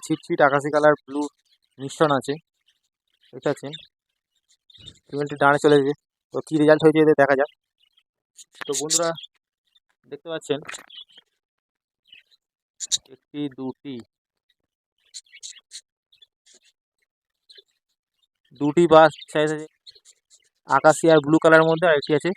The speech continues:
সাদা বর্ণের। দুটি বাচ্চা অনেক বড় হয়ে গেছে, আর দু সপ্তাহ পরে হয়তো হাঁড়ি থেকে নিচে থেকে নেমে, আচ্ছা, হাঁড়ি থেকে নিচেতে নেমে যাবে। তো পরবর্তী একটি পেয়ারা খাঁচায় যাওয়া যাক।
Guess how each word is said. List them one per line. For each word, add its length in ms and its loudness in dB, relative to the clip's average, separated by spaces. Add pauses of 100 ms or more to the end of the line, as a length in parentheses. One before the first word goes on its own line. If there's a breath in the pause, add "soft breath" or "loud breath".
(380)
সাদা 260 2
বর্ণের। 260 0 (1700)
দুটি 220 -2
বাচ্চা 200 4
অনেক 220 4
বড় 140 8
হয়ে 140 8
গেছে, 160 4 (800)
আর 120 2
দু 140 -2
সপ্তাহ 260 4
পরে 160 6
হয়তো 220 4
হাঁড়ি 160 0
থেকে 120 0 (100)
নিচে 160 -2
থেকে 160 -2
নেমে, 160 -4 (140)
আচ্ছা, 180 -4
হাঁড়ি 140 4
থেকে 180 4
নিচেতে 300 4
নেমে 200 2
যাবে। 140 4 (2250)
তো 80 -18 (260)
পরবর্তী 320 4 (120)
একটি 200 -4 (200)
পেয়ারা 220 4
খাঁচায় 200 8
যাওয়া 200 10
যাক। 100 6